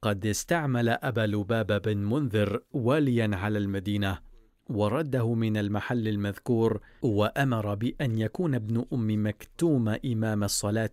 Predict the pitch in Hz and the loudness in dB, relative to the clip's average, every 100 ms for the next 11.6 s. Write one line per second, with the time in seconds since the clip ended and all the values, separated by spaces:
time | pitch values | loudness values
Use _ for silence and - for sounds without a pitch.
0 | 107 - 131 104 101 - - - - 110 | -4 -2 -4 -2 -6 -8 -18 -20 -20 _
1 | 120 _ _ _ _ 139 101 101 110 113 | _ _ _ _ _ -4 0 0 0 2
2 | 139 123 117 - 127 156 127 120 139 113 | 4 2 0 -2 -2 0 0 -2 -2 -2
3 | 113 131 113 - 110 120 107 101 107 123 | 0 0 -2 -2 -4 -4 -2 -2 0 0
4 | 98 95 - - - _ _ _ - 110 | 0 -4 -4 -14 -20 _ _ _ -2 0
5 | 110 107 120 143 110 107 - 101 107 113 | 2 2 2 0 0 0 0 -2 0 0
6 | 107 104 98 113 - 110 104 104 98 98 | 0 0 0 -2 -2 -2 -2 -2 -2 -4
7 | 107 127 107 107 95 104 107 104 101 117 | -2 -2 -2 -4 -2 0 0 0 2 2
8 | 139 - 113 107 104 107 101 98 - - | 2 0 -2 -2 0 0 2 0 -2 -4
9 | 104 95 113 - - 110 104 117 117 - | -2 -2 -6 -10 -4 -2 2 2 0 -4
10 | _ _ - 127 135 110 104 104 104 101 | _ _ -4 0 2 2 0 0 0 -2
11 | - 123 - 101 92 95 | -4 -4 -2 -2 -2 -6